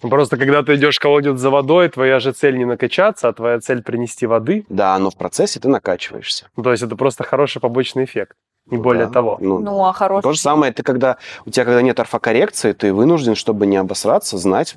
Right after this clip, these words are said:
Speaker 2: правила русского языка. Но это знает малое количество людей, поэтому малое количество людей пишут, и меньше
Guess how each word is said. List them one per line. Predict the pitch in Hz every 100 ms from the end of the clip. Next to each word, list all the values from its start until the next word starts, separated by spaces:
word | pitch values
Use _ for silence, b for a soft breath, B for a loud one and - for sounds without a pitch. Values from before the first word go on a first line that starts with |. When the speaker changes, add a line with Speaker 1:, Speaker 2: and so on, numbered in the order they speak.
| -
Speaker 2:
правила | - 113 147 107
русского | 120 - 104
языка. | 98 92 - 85 - b b b
Но | 95 98 95 92
это | 92 98
знает | 95 98 82
малое | 98 107 107 92 92
количество | 101 104 98 -
людей, | 107 110 151 -
поэтому | 101 98 98
малое | 107 104
количество | 101 101 -
людей | 113 110 110
пишут, | 226 226 -
и | 110
меньше | 127 123